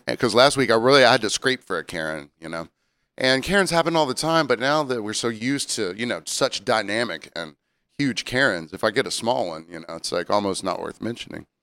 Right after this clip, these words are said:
Well, Tuesday night, I, I worked my first shift by myself at the Inside Bar in, like, a month, the whole night. It, it's getting towards the end of the night, and these two guys come in. They were younger guys.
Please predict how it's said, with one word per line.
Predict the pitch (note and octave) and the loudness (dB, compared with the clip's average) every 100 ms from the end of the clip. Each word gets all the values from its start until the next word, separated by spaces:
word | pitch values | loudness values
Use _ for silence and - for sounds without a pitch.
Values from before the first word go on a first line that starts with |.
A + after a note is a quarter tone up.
| _ _ _ - | _ _ _ 0
Well, | G2 F#2+ _ _ _ _ _ | 2 0 _ _ _ _ _
Tuesday | - F3+ D3+ | 0 6 6
night, | C3 C3 B2 | 8 6 8
I, | A2+ G#2 - | 6 4 2
I | B2 | 6
worked | C3 D#3 | 6 6
my | C#3 | 2
first | A#2+ C#3+ - | 4 2 4
shift | C#3+ C#3 - | 2 2 4
by | A#2 | 2
myself | G#2+ F#2+ - A2 | 4 0 0 -2
at | A2 G#2 | -2 -2
the | G#2 | -2
Inside | G#2 G2 F2+ | 0 -2 0
Bar | G2+ G#2+ | 0 0
in, | |
like, | F#2+ F#2 | -2 -6
a | |
month, | F2 G2 F#2 _ _ | -4 -4 -6 _ _
the | - G#2 | 0 2
whole | A2+ | 2
night. | G#2+ G2+ F#2+ - _ _ _ _ _ _ _ _ _ | 0 -2 -4 -8 _ _ _ _ _ _ _ _ _
It, | E3+ C3 | -10 -6
it's | D#3+ - | -4 2
getting | F#3 D#3+ | 2 2
towards | E3+ C3 | -2 0
the | C#3 | 0
end | C#3 | 0
of | A#2+ | 0
the | |
night, | A2+ B2+ A#2+ | 0 -2 -2
and | |
these | A2 - | -8 -6
two | - | -2
guys | B2 A2+ A#2 | 2 2 2
come | A#2+ | -4
in. | G#2+ | -4
They | G#2 | -4
were | G#2 | -2
younger | G#2+ G#2+ F#2+ | -2 -2 -4
guys. | F#2 F2 F#2 | -4 -2 -2